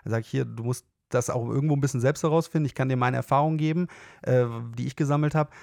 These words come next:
aber, äh, man muss das auch irgendwo ein bisschen selbst rausfinden, auch so ein bisschen die Präferenz finden, wo man hin möchte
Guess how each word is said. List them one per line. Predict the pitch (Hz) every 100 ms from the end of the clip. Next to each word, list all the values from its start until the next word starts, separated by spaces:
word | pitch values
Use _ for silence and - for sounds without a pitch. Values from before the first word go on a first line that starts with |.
| - -
aber, | 120 120 123 117 113 120 113 113 -
äh, | - _ _ _ _ 113
man | 120
muss | 127 -
das | 147
auch | 120 123
irgendwo | 139 131
ein | 131
bisschen | 127 139
selbst | 127 113 -
rausfinden, | 107 - 107 101
auch | 98 104
so | 117
ein | 113
bisschen | 123 127
die | 113
Präferenz | 113 - 113 123 -
finden, | - 139 131 135 131 123
wo | 120
man | 127
hin | 120 151
möchte | 147 147 - 143 143